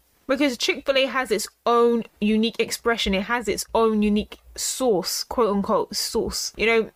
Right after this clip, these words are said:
K F C has their own unique expression.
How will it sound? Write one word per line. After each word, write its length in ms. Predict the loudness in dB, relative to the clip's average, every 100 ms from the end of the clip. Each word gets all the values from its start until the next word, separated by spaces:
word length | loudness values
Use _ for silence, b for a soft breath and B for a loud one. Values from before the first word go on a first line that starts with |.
| _ -4
K 220 | 0 0
F 80 | -2
C 340 | -2 2 2
has 300 | 2 -2 0
their 140 | 0
own 180 | 2 2
unique 240 | 2 0 -4
expression. 720 | -6 -2 -2 -2 -4 -6